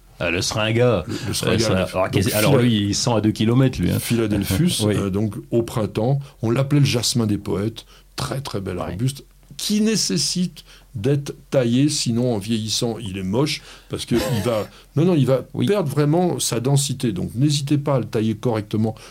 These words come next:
Speaker 2: sérieusement, après la floraison.
Speaker 1: Euh, le lilas, évidemment, mais t'en as parlé, on va
Speaker 2: On a,
Speaker 1: passer.
Speaker 2: on avait déjà fait une chronique spécifique
Speaker 1: Oui.
Speaker 2: sur les lilas, mais c'est vrai que le, le parfum est vraiment puissant, profond, chaleureux, agréable.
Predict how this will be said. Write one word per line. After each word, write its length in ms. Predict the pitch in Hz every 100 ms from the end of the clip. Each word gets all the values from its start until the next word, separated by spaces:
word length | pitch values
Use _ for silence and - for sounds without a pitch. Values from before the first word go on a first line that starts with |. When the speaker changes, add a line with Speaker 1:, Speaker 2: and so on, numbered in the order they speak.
| - - -
Speaker 2:
sérieusement, 800 | - - 127 120 113 107 110 - - -
après 420 | 110 - 104 98 - - - - _
la 220 | 127 98
floraison. 600 | - 98 90 95 135 180 - - - - _ - - -
Speaker 1:
Euh, 200 | 87 104
le 140 | 101
lilas, 340 | 113 101 104 110
évidemment, 380 | 95 95 104 110
mais 100 | 101
t'en 160 | 101
as 60 | 95
parlé, 300 | 113 104 107
on 40 | 87
va 80 |
Speaker 2:
On 20 | 80
a, 40 |
Speaker 1:
passer. 420 | 92 98 120 160
Speaker 2:
on 100 | 151
avait 180 | 123 117
déjà 220 | 120 123 117
fait 120 | 127
une 80 | 113
chronique 260 | 120 120
spécifique 340 | - 120 113 101
Speaker 1:
Oui. 100 | 113
Speaker 2:
sur 160 | -
les 120 | 113
lilas, 300 | 110 110 123 139 - -
mais 60 |
c'est 120 | - 123
vrai 160 | 143
que 140 | 139 107
le, 200 | 104 107
le 160 | 113 101
parfum 360 | 123 - 127
est 40 | 104
vraiment 380 | 107 107 101 -
puissant, 500 | - 139 135 - 123
profond, 580 | 110 - 113 101 - 120
chaleureux, 460 | 113 117 120 113 117
agréable. 600 | 104 95 98 117 156